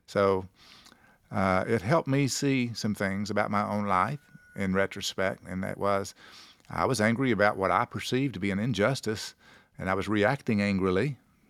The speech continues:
and, um, and that's not the way to do it.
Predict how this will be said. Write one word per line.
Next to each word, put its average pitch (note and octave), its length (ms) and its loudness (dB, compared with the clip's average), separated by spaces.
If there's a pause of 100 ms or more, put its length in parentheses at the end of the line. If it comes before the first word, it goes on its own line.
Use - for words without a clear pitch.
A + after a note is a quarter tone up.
(160)
and, G2 280 -4
um, G2 340 -4 (300)
and G2+ 100 0
that's G#2+ 160 2
not A2 160 0
the A2+ 80 0
way A2+ 160 2
to A#2 100 0
do C3 180 0
it. - 140 -6